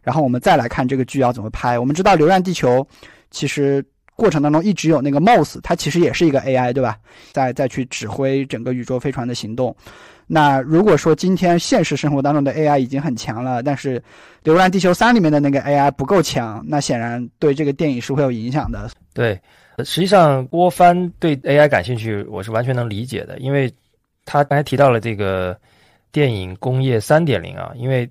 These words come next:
Speaker 2: 郭帆可能是国内第一个进入二点零的电影导演，因为。《流浪地球》作为一支科幻片，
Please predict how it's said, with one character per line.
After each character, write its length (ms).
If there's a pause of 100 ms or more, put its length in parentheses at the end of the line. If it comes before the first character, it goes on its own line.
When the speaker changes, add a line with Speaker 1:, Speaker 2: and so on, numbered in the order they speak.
(220)
Speaker 2:
郭 160
帆 140
可 80
能 100
是 80
国 140
内 100
第 160
一 60
个 80
进 140
入 80
二 180
点 180
零 200
的 340
电 180
影 80
导 200
演， 260
因 100
为。 240 (580)
《流 220
浪 100
地 120
球》 100
作 140
为 120
一 80
支 460
科 240
幻 240
片， 340